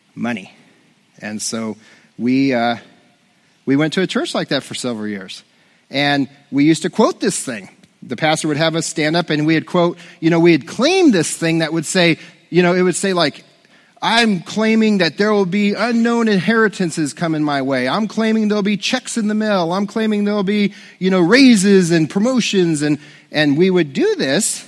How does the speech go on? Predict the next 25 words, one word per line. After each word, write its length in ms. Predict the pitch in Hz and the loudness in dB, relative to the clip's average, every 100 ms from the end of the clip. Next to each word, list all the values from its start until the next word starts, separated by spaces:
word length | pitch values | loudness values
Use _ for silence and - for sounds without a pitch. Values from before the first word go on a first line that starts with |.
| - | -8
as 280 | 147 160 156 | -2 -2 0
a 220 | 165 165 | -2 -2
statement 540 | 156 - 151 131 165 | -4 -4 -2 -2 -4
of 180 | 165 175 | -4 -6
faith 480 | - _ - 131 135 | -10 _ -6 -6 -4
and 100 | 175 | -6
belief. 480 | 190 330 349 - - _ _ _ - | -6 -6 -6 -8 -16 _ _ _ -8
And 140 | 147 | -6
so 440 | 143 165 147 131 85 73 - _ _ _ _ _ _ - | -4 -4 -2 -4 -8 -16 -20 _ _ _ _ _ _ -4
I 160 | 139 | -2
recognize 600 | 143 151 147 143 143 143 | 0 0 0 -2 -2 -4
that 340 | 139 127 110 - _ _ _ _ _ - | -2 -4 -4 -16 _ _ _ _ _ -8
the 140 | 131 | -6
danger 480 | 120 151 170 180 180 | -2 0 0 0 -2
for 180 | - 139 | -4 -4
me 280 | 156 254 202 | -2 -2 -2
is 160 | 135 | -2
that 460 | 143 131 - - 117 | -2 -2 -4 -18 -6
God 340 | 135 156 185 | -2 -2 -2
becomes 760 | 180 170 - 135 139 139 - - | -4 -6 -6 -4 -4 -6 -10 -12
a 120 | 120 | -12
financial 560 | - 135 131 135 - 117 | -6 -6 -4 -6 -8 -6
investment 680 | 120 - 135 139 - 95 | -6 -6 -8 -10 -12 -16
for 240 | - 101 90 | -18 -18 -18
me. 200 | 95 | -20